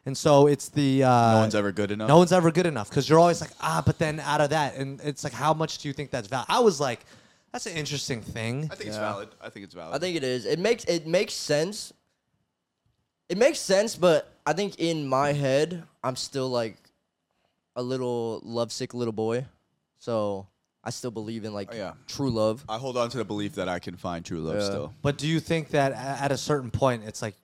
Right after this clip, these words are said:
Speaker 1: your chances of finding that are f-, far less because you've had, you know?
Speaker 2: I haven't dated in two years, but my last relationship, when I started dating her, it was still pretty high, you know what I mean? And then I, I was like,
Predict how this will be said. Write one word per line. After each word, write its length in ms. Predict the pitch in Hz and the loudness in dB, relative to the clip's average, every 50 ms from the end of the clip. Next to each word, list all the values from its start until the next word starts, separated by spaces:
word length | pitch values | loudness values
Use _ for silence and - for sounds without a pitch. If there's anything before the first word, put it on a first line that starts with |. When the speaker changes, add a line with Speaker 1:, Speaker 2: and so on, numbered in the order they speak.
| _ _ _ _ _ _ 151 | _ _ _ _ _ _ -8
Speaker 1:
your 100 | 127 120 | -6 -6
chances 500 | - - 139 143 131 127 - - 120 113 | -4 -2 -2 -2 -2 -4 -4 -6 -6 -6
of 80 | 117 - | -6 -4
finding 340 | - 127 117 117 117 113 113 | -4 -4 -2 -2 -4 -4 -2
that 160 | 110 110 107 | -2 -2 -4
are 80 | 104 | -4
f-, 160 | 95 - - _ _ _ | -8 -10 -14 _ _ _
far 680 | - - - - - - - - - 151 139 131 127 123 | -20 -20 -20 -20 -20 -20 -6 4 8 8 10 10 8 6
less 280 | 127 123 117 107 - | 4 0 0 -2 -4
because 680 | - - 110 - - 123 120 113 104 95 - - - - _ _ _ _ _ _ _ _ _ _ _ _ _ _ _ | -8 -10 -10 -6 -2 -2 0 0 -2 -4 -8 -14 -16 -18 _ _ _ _ _ _ _ _ _ _ _ _ _ _ _
you've 140 | 135 113 | -16 -10
had, 240 | 123 135 131 127 123 127 - _ _ _ - | -6 -4 -4 -4 -4 -6 -12 _ _ _ -6
you 80 | 156 | -2
know? 220 | 131 110 104 113 - _ _ _ _ _ _ _ _ _ - | -2 -2 -2 -4 -6 _ _ _ _ _ _ _ _ _ -2
Speaker 2:
I 80 | 127 | 2
haven't 260 | 131 170 180 175 165 135 | 4 4 4 4 2 0
dated 280 | 147 147 156 151 160 151 | 0 0 0 0 0 -2
in 100 | 147 135 | -2 -2
two 160 | - 151 143 | -2 -2 0
years, 340 | 135 123 127 131 135 135 120 | 0 0 0 0 -2 -2 -6
but 460 | 107 - 120 120 123 120 110 - - 113 | -4 0 2 2 4 2 2 -2 -4 -4
my 140 | 117 117 | -2 -2
last 420 | 113 110 117 113 120 127 127 - - | 0 0 2 2 2 0 0 -4 -6
relationship, 640 | 120 113 117 120 120 107 117 113 - - 110 92 | -4 -2 -2 -2 -2 -2 -4 -6 -4 -4 -4 -4
when 120 | 101 104 107 | -2 -4 -4
I 60 | 107 | -4
started 260 | - - 113 107 98 | -2 -2 -2 -2 -2
dating 280 | 107 104 101 98 98 98 | -4 -6 -6 -6 -8 -8
her, 60 | 98 | -6
it 80 | 110 | -6
was 120 | 123 127 - | -4 -4 -6
still 240 | - - 190 190 160 | -4 -2 -2 -2 -2
pretty 480 | - - 127 - 147 143 123 127 117 | -4 -8 -8 -6 -6 -4 -4 -6 -8
high, 480 | 104 110 110 104 101 95 90 82 85 82 73 | -6 -2 -2 -2 0 -2 -4 -6 -8 -10 -10
you 100 | 104 107 | -8 -6
know 60 | 113 | -6
what 40 | 117 | -4
I 40 | 120 | -4
mean? 260 | 127 131 135 143 - - - | -4 -6 -6 -8 -10 -10 -8
And 180 | 117 117 117 | -8 -6 -4
then 140 | 120 120 113 | -4 -2 -2
I, 340 | 98 110 120 123 127 135 127 - - - - | 0 0 2 2 0 -2 -4 -8 -12 -8 -4
I 160 | 120 127 147 | -2 0 2
was 220 | 156 147 135 117 123 | 2 2 0 0 0
like, 380 | 113 104 98 92 92 - - | -2 -2 -2 -4 -8 -12 -18